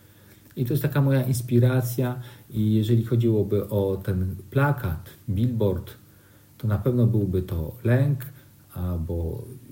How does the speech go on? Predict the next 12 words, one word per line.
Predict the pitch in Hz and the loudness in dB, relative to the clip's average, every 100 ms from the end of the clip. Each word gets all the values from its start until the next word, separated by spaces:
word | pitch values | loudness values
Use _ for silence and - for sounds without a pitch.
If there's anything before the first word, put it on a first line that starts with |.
| - - | -20 -20
cierpienie | - 92 - - 123 127 127 120 | -6 -6 0 4 4 4 2 0
takie | 120 117 117 | 0 0 -2
szkolne, | - - 127 123 127 123 123 - - | -4 -2 -2 0 -2 -2 -2 -6 -10
a | - | -8
to | - | -6
cierpienie | - 117 - 117 110 | -2 -2 0 2 2
szkolne | - 120 117 113 | 0 2 4 4
bym | 110 101 | 2 -2
właśnie | 98 92 104 | -4 -4 -4
wyraził | 92 95 98 92 95 92 92 - - - - | -2 -2 -2 -4 -2 -2 -2 -8 -18 -20 -8
obgryzionymi | 90 87 92 85 82 80 | -4 -2 -2 0 -2 -6
paznokciami. | 80 76 82 80 - 76 - | -6 -10 -10 -10 -12 -12 -14